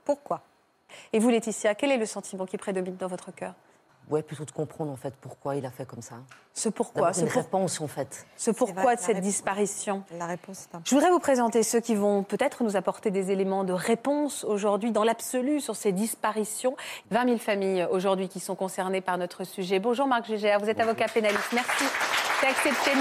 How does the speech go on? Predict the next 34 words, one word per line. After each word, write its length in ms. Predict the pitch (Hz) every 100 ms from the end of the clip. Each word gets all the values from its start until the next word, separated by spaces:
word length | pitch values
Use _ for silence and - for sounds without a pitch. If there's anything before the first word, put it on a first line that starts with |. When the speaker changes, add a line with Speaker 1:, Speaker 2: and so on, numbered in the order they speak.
| 262
Speaker 2:
nous 40 |
accompagner 460 | 254 262 233 247 240
régulièrement 540 | 240 233 233 226 226
dans 100 | 220
Ça 160 | 220 254
commence 320 | 254 240 233
aujourd'hui. 380 | 233 240 240 359 427
À 40 | 339
vos 80 | 339
côtés, 360 | 339 - 339 330 - - - - - -
Audrey 500 | - 494 480 480 339
Lemaire, 380 | 262 226 196 302 554 -
qui 60 | 392
est 220 | 277 -
psychologue. 580 | 285 262 214 190 285 269
Bonjour 500 | 285 285 208 220 330
Audrey, 300 | 285 247 226
merci 320 | 233 - 262
infiniment 440 | 254 - 262 247
de 60 | 247
nous 120 | 233
accompagner 580 | 240 247 226 240 247 240
également. 420 | 226 233 233 240 247 - - - - - - -
Vous 120 | 254
allez 160 | 330 370
peut-être 420 | 302 330 381 359
pouvoir 280 | - 320 339
aider 260 | 330 269 349
nos 200 | 330 294
invités 400 | 294 285 - 302 277
aujourd'hui 420 | 285 269 262 285
à 100 | 254
se 140 | - 285
tourner, 380 | 302 262 269 277